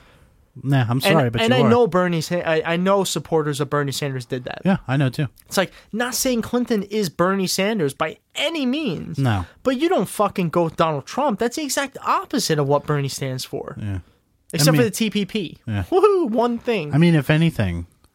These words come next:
Speaker 1: and I don't wanna get into the whole
Speaker 2: Yeah.
Speaker 1: I don't wanna get into the whole third party thing,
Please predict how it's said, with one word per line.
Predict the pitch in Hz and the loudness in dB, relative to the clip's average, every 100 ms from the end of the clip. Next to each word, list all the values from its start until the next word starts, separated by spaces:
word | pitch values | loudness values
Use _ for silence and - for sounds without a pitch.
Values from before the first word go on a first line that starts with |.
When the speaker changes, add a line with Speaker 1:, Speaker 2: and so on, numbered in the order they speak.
| _ _ 113 | _ _ -2
Speaker 1:
and | 110 | 2
I | |
don't | 113 | 2
wanna | 104 98 | 2 0
get | 95 92 | -4 -6
into | 95 98 | -8 -6
the | 87 | -6
whole | 104 101 92 - | -4 -4 -6 -6
Speaker 2:
Yeah. | 156 135 - _ _ _ _ - | -4 -4 -6 _ _ _ _ 0
Speaker 1:
I | |
don't | 156 | 4
wanna | 165 156 | 6 4
get | |
into | 143 131 | 2 2
the | 120 | 2
whole | 120 | 2
third | 113 120 117 | 0 0 0
party | 127 127 143 | 0 -2 -2
thing, | - 143 143 | -2 -2 -2